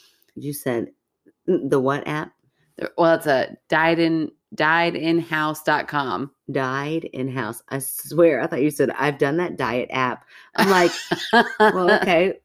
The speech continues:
Speaker 1: that's a weird thing to disclose right now." I mean, I'm sure lots of people have done diet apps, but
Speaker 2: No, no,
Speaker 1: I
Speaker 2: no.
Speaker 1: just thought that was a weird segue.
Speaker 2: Died, died in house dot com
Speaker 1: Died.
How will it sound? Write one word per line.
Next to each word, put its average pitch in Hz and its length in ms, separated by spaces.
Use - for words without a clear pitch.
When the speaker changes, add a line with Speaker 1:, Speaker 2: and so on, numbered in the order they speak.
Speaker 1:
that's 185 380
a 160 100
weird 165 240
thing 156 220
to 123 40
disclose 147 600
right 135 160
now." 156 160
I 180 80
mean, 143 340
I'm 151 120
sure 151 200
lots 143 220
of 156 80
people 165 260
have 151 80
done 330 160
diet 147 260
apps, 175 340
but 175 200
Speaker 2:
No, 180 100
no, 165 100
Speaker 1:
I - 40
Speaker 2:
no. - 40
Speaker 1:
just 151 140
thought 151 160
that 151 100
was 143 100
a 147 80
weird 156 420
segue. 165 100
Speaker 2:
Died, 160 480
died 160 400
in 175 160
house 151 540
dot 143 160
com 127 320
Speaker 1:
Died. 104 140